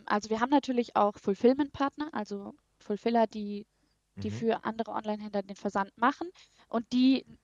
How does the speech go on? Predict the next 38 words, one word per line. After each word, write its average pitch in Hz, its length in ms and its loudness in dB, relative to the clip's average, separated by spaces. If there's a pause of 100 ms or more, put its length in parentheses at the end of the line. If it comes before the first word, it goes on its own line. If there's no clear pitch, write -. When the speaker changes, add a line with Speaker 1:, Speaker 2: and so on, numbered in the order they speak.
(320)
Speaker 1:
machen 240 260 2
ihren 226 180 -4
Online-Händlern 226 580 -2
dann 196 160 -12
auch - 180 0
einen 269 100 -10
Sendcloud-Account. 302 880 2 (460)
Also 202 140 -4
das 208 180 -6
geht, - 240 0
gibt's - 240 -2
schon 208 160 -4
auch. - 380 -2 (360)
Ähm, 220 640 -4 (280)
aber 226 280 4
in 226 80 0
erster 240 260 6
Linie 233 500 -2 (260)
fokussieren 226 540 -4
wir 220 120 -2
uns 214 160 -8
dann 202 160 4
schon 214 180 -6
auf 214 140 -6
die 214 180 -6
Händler, 208 260 -2
die 202 100 -12
ihren, 214 300 -10
den 202 120 -4
Versand 196 360 -8
vielleicht 202 220 -2
selbst 208 260 0
in 208 80 -10
der, 196 180 -6
in 202 120 -10
die 196 120 -6
Hand 240 240 -6
nehmen. 311 240 2